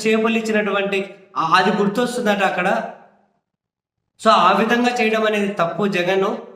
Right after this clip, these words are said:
అంటే ఆ పోస్టర్ అట్లా రిలీజ్ చేయడం. ఆయన ఇప్పుడు విజయవాడ అంతా కనుక ఆ పోస్టర్లు కడుతూ పోతూ ఉన్నారు,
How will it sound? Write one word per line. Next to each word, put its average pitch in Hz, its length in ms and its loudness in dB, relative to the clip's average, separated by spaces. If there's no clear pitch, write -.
అంటే 156 140 0
ఆ 165 100 4
పోస్టర్ 202 380 0
అట్లా 185 140 -2
రిలీజ్ 180 360 -2
చేయడం. 180 260 0
ఆయన 190 200 4
ఇప్పుడు 220 280 2
విజయవాడ 220 440 2
అంతా 226 160 0
కనుక 220 240 2
ఆ 202 160 2
పోస్టర్లు 196 380 0
కడుతూ 185 320 0
పోతూ 185 260 -2
ఉన్నారు, 165 320 -2